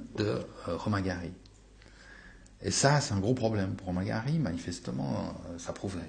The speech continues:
qu'il voulait vraiment pas qu'il soit identifié à son personnage. Euh, parce que, évidemment, à ce moment-là, on commence à s'intéresser, à se demander, mais enfin, qu'est-ce qui se passe ? Ah bon, ben oui, il a, il a,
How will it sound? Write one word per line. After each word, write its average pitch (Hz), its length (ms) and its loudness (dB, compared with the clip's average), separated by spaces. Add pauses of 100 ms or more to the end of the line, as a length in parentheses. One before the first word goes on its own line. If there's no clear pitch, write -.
(140)
qu'il - 140 -10
voulait 82 160 -6
vraiment 92 260 -6
pas 92 140 -4
qu'il 78 580 -10
soit - 160 -8
identifié 110 500 -2
à 85 40 -8
son - 160 -6
personnage. 110 640 -6 (760)
Euh, 90 40 -10 (460)
parce - 220 0
que, 139 120 2
évidemment, 113 380 -2
à 107 40 -6
ce - 120 -10
moment-là, 101 200 -2
on 120 80 -2
commence 117 300 -4
à - 20 -12
s'intéresser, - 480 -4
à 104 40 -2
se 87 40 -4
demander, 92 200 -4
mais 110 80 -6
enfin, - 140 -10
qu'est-ce - 220 -8
qui 92 140 -8
se - 100 -10
passe ? 101 260 -8
Ah - 80 -8
bon, 95 160 -8
ben 82 60 -12 (160)
oui, 107 180 -6
il 90 60 -6
a, 80 100 -8 (920)
il 87 140 -6
a, 82 100 -6